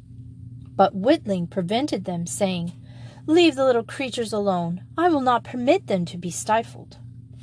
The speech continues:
At last the three brothers came to a castle. The brothers went through all the rooms until they came to a door at the end, secured with three locks, and in the middle of the door was a small opening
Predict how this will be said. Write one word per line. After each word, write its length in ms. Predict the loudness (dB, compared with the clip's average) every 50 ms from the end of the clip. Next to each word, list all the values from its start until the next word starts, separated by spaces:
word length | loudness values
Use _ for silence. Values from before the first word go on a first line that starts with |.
| -20 -20 -20 -20 -16 -8 -4
At 140 | -2 0
last 440 | 2 4 4 4 4 2 0 -4 -6
the 100 | -8 -8
three 340 | -8 -8 -8 -6 -6 -6 -4
brothers 440 | -2 -2 -2 0 0 -4 -6 -6 -10 -12
came 400 | -8 -6 -4 -2 -2 -4 -4 -6
to 300 | -8 -6 -6 -6 -6 -6
a 80 | -8 -10
castle. 600 | -8 -2 -2 -2 -2 -2 -8 -8 -8 -8 -8 -10 -14 -16 -16 -16 -16 -16 -16 -12
The 80 | -10 -4
brothers 440 | 2 4 4 6 6 4 2 2 -2
went 200 | -4 -4 -4 -4
through 320 | -6 -6 -4 -4 -4 -2 2
all 300 | 4 6 6 6 6 4
the 120 | 4 -2
rooms 460 | -2 -2 -4 -2 -2 -4 -4 -6 -8 -6
until 260 | -8 -6 -6 -6 -4
they 140 | -4 -4 -6
came 300 | -6 -6 -6 -4 -4 -4
to 140 | -4 -4 -4
a 60 | -4
door 320 | -4 -2 0 0 2 2 2
at 120 | 0 -2
the 180 | -4 -6 -4 -4
end, 340 | -4 -4 -4 -6 -8 -10 -14 -18 -18 -18 -18 -18 -18 -18 -18
secured 680 | -14 -8 -8 -8 -8 -6 -2 0 2 2 4 2 2 0
with 160 | -4 -8 -8
three 400 | -10 -12 -10 -6 -4 -2 -2 0
locks, 580 | 2 4 4 4 2 0 -6 -10 -12 -14 -12 -10 -6
and 120 | -4 -2 -2
in 140 | -2 -2 -2
the 80 | 0
middle 340 | 2 4 4 6 4 4 2
of 180 | 0 -2 -4 -2
the 100 | -4 -4
door 480 | -2 0 0 2 2 0 0 -2 -6 -10
was 220 | -10 -10 -8 -8
a 60 | -8
small 600 | -10 -10 -8 -4 0 4 6 6 6 6 4 0
opening 520 | 0 -2 -2 -2 -4 -6 -6 -6 -6 -8